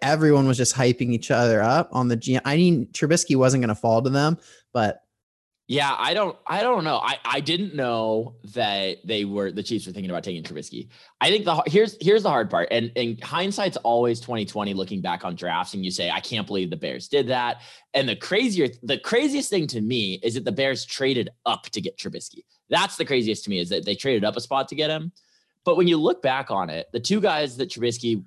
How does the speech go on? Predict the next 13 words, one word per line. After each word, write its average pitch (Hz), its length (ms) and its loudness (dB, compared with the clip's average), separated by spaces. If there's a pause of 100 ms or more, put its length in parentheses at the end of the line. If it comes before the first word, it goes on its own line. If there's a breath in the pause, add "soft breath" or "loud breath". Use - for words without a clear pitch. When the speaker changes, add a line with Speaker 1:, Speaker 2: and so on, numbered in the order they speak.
(100)
Speaker 2:
got 110 200 -2
taken 117 280 -2
over, 92 280 -2
who 104 220 0
everybody 104 320 0
compares 101 360 -6
him 85 120 -12
to, 92 180 -2
is 82 120 -4
Mahomes 98 360 0
and 82 100 -4
Watson, - 360 -10 (200)
right? 95 260 2